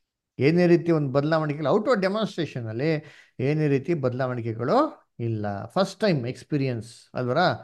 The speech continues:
ಅದಕ್ಕೆ ನೋಡ್ಬೇಕಾದ್ರೆ ಕರ್ತನಲ್ಲಿ ಪ್ರಿಯಗಳೇ ಇದ್ರ ಮುಖಾಂತರ ಏನಪ್ಪ ದೇವ್ರು ನೋಡ್ಸೋದಂದ್ರೆ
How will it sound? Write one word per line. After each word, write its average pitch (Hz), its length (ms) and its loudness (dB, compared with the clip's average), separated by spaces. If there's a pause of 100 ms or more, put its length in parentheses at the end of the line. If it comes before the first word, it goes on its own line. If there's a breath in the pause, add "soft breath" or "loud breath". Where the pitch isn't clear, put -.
(400 soft breath)
ಅದಕ್ಕೆ 226 220 2
ನೋಡ್ಬೇಕಾದ್ರೆ 151 500 2
ಕರ್ತನಲ್ಲಿ 147 400 -2
ಪ್ರಿಯಗಳೇ 139 600 -4
ಇದ್ರ 131 140 -4
ಮುಖಾಂತರ 147 380 -6
ಏನಪ್ಪ 143 280 -4
ದೇವ್ರು 123 240 -2
ನೋಡ್ಸೋದಂದ್ರೆ 117 800 -4